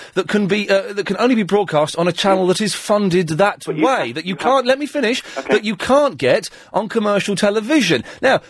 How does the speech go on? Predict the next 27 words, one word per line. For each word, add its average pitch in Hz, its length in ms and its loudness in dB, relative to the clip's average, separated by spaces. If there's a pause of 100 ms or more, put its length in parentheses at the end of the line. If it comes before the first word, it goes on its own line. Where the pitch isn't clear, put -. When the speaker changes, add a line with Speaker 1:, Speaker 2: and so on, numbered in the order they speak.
Speaker 1:
you 226 140 -2
could 240 140 0
have 277 300 0
eight 233 140 -2
hours 196 260 0
of 160 140 -6
cack 226 480 -2
on 190 140 0
I 185 140 0
T 190 160 -4
V 180 180 4
because 156 200 -2
it's 214 140 -4
commercially 185 640 2
funded. 208 600 0 (220)
You 202 140 -2
shouldn't 320 520 0
be 170 100 2
having 127 360 -2
that 123 260 0 (180)
on 196 140 0
something 190 260 0
that's 220 180 -6
funded 156 360 0
by 127 160 2
the 160 120 -2
public. 269 760 -2